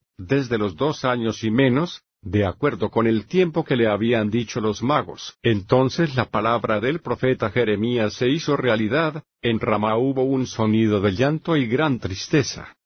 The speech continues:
Raquel llorando por sus hijos, y ella no quiso ser consolada por su pérdida." Pero cuando Herodes hubo muerto,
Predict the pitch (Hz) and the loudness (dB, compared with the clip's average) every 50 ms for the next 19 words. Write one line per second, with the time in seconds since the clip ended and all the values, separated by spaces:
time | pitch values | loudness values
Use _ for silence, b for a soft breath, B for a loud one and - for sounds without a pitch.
0 | _ _ - - 110 117 117 110 - 123 117 110 101 104 101 117 117 120 113 107 | _ _ -8 -4 -2 -2 -2 0 0 0 0 2 2 4 4 4 2 2 2 0
1 | 98 101 117 110 110 107 - - 107 - - 139 127 113 - - - - - - | 0 0 0 0 0 0 -4 -6 -8 -6 -4 -4 -4 -4 -6 -12 -16 -16 -16 -16
2 | - - _ _ _ _ 107 104 139 156 135 123 135 127 117 123 127 123 - - | -16 -18 _ _ _ _ 0 2 2 2 2 0 0 0 2 0 0 -2 -4 -6
3 | 131 120 107 - - 139 - - - 117 113 110 - 127 120 107 - - 104 104 | -8 -8 -6 -6 -6 -6 -4 0 2 2 2 2 2 0 0 0 0 -2 0 0
4 | 120 123 117 110 127 - - 110 101 95 - - 127 104 - 143 123 110 87 104 | 2 2 2 0 -2 -2 -2 -2 -2 -2 -2 -4 -6 -2 0 0 0 0 0 -2
5 | 104 90 76 69 - _ _ _ _ _ _ _ - 131 131 127 127 117 - 123 | -2 -2 -4 -10 -18 _ _ _ _ _ _ _ 2 2 4 4 2 0 0 -2
6 | 113 107 104 107 107 107 110 113 107 107 101 - - 139 139 135 120 120 123 135 | -2 0 2 2 2 2 2 2 2 2 0 0 0 0 0 2 0 0 0 2
7 | 156 156 131 107 - 147 165 180 | 2 2 0 -2 -4 -6 -6 -6